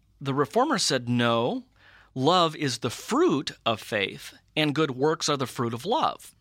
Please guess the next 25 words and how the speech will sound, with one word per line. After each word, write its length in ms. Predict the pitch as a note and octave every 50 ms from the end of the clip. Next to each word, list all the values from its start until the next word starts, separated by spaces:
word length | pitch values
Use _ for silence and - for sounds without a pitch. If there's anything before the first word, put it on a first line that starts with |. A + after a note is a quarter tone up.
| _ -
So, 500 | - - - F3 D#3+ D#3 D3+ D#3 - - _
you 160 | - D#3+ E3+
know, 80 | F3 D#3+
once 360 | D3+ A#2+ C#3+ F#3+ G#3+ G#3 -
the 140 | - - C3+
branch 420 | A#2+ C3+ C#3+ D#3+ G3 G#3+ G#3 -
is 120 | D#3 C3 -
grafted 400 | - D3 D3 D3+ - - C#3 -
into 180 | B2 C3 B2
Christ, 600 | A#2+ - - - G3 A3+ B3 D3 C#3 D3+ - - - - -
it's 220 | - D3+ - -
not 180 | F#3 G3+ A#3 A3+
only 460 | E3 F3 E3 D#3 D3+ C#3+ C#3 A#2+ - -
identified 840 | - C#3 C#3+ C#3 B2+ D#3 E3+ G#3+ B3 G#3+ - - D3+ C#3+ C#3 C#3 C3
with 140 | C3 C3 A#2+
his 180 | C3+ C3 B2 -
righteousness 840 | - C#3 D3 D3+ - C#3 C3+ - - C#3 C3 B2 - - - - - -
objectively 720 | - B2 B2 A2+ - C3 D3 C#3+ - - C#3 B2+ A#2+ A#2 A2
in 80 | A2
justification, 800 | G#2+ A#2+ C#3+ G3+ B3+ - - - B2+ - - A#2 A#2 A#2+ - E3
but 140 | D#3+ D3+ - -
also 640 | - D#3+ A3+ C#4+ D4+ - - - B2 C3 D3 -
has 560 | - - - - F#3+ G3+ G#3+ G#3+ F3+ - - -
Christ's 600 | - - - - F3 F3 G3 G#3 - - - - - -
own 420 | E3+ E3+ F#3 F#3+ F#3+ F#3 F3 D#3+